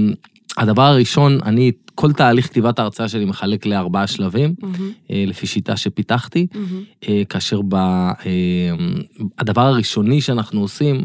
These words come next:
Speaker 1: אני חושב שאחד הדברים החשובים, גם כדי להוציא הרצאה טובה, וגם כדי לזקק לעצמנו מי אנחנו, ומה אנחנו רוצים להגיד, זה לענות על, אה, עשר שאלות הבסיס
Speaker 2: מהמם.
Speaker 1: ל-,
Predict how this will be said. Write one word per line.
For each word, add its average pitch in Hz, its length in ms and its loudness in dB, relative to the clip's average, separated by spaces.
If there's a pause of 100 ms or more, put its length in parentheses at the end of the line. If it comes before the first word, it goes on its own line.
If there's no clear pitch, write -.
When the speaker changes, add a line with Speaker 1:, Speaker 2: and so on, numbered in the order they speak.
(200)
Speaker 1:
אני - 80 -16
חושב - 140 -4
שאחד 120 460 -2
הדברים 104 1040 0
החשובים, 113 540 0
גם 113 160 2
כדי 107 200 2
להוציא 101 320 2
הרצאה 101 380 -2
טובה, 151 360 2
וגם 107 260 0
כדי 101 360 2
לזקק 107 580 0
לעצמנו 117 460 0
מי 117 200 4
אנחנו, 113 480 2 (360)
ומה 117 400 4
אנחנו 127 260 2
רוצים 104 300 0
להגיד, 107 380 2 (380)
זה 101 180 2
לענות 107 420 4
על, 113 240 2
אה, 101 180 2
עשר 117 280 -2
שאלות 101 560 0
הבסיס 92 880 -2
Speaker 2:
מהמם. 190 240 -2 (160)
Speaker 1:
ל-, 95 160 -2